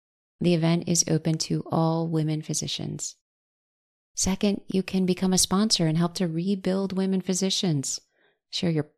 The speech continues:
business, your product, your service with a hundred plus of us. Email me, hello at george m d coaching dot com. Let's start the conversation.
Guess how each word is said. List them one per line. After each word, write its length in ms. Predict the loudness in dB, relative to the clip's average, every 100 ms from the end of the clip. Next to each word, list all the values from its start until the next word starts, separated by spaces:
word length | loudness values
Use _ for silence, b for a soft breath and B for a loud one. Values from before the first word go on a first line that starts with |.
| 0
business, 440 | 2 2 2 2
your 120 | -2
product, 520 | -6 -4 0 0 0
your 120 | -2 0
service 580 | 0 0 0 0 -2
with 100 | -2
a 100 | -4
hundred 520 | -4 -2 -2 0 -2 -4
plus 420 | -4 -2 0 -2
of 140 | -2
us. 360 | -4 -2 -4 -4 b b b b b 0
Email 320 | 4 4 2
me, 220 | 0 -2
hello 480 | -2 0 2 2 2
at 120 | 0
george 280 | 0 0 2
m 100 | 0
d 120 | 0
coaching 360 | -2 -4 -2 -2
dot 220 | -2 -4
com. 380 | -6 -4 -2 -2
Let's 200 | -2 -2
start 340 | -2 -2 -2
the 60 | -4
conversation. 800 | -4 -2 -2 -2 -4 -4 -6